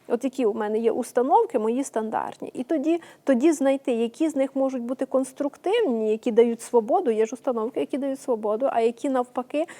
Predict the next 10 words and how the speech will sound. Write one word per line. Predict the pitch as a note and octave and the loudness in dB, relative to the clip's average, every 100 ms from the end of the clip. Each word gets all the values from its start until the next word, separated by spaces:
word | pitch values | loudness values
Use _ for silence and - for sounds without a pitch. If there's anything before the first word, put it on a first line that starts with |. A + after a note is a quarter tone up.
| - - | -14 0
дають, | A#3 A#3+ C#4 - - | 2 2 -2 -4 0
е, | A3+ A3 | 2 2
якесь, | A#3 A#3 A#3+ - C4 A#3 | 2 2 0 0 -6 -2
ну, | A#3+ G#3 | -2 -2
сильне, | - C#4+ C4+ C4 - | 0 4 6 6 0
сильне | - - D4 C4 C4 | -4 4 4 6 0
обмеження, | - A#3 A#3+ F4 C5 E4 C4 A#3+ - - | 2 2 2 0 0 0 -4 -4 -8 -12
причому | - C#4+ - D#4 | -4 -4 -2 -2
необґрунтоване | C#4 C#4+ A#3+ G#3+ C#4 C#4 D#4+ D#4 A3 G#3+ G3 | 2 2 2 0 -2 -2 2 4 4 2 -2
обмеження. | G#3 G#3 G#3 F3 F#3 A#3+ | -4 -4 -4 -4 -6 -12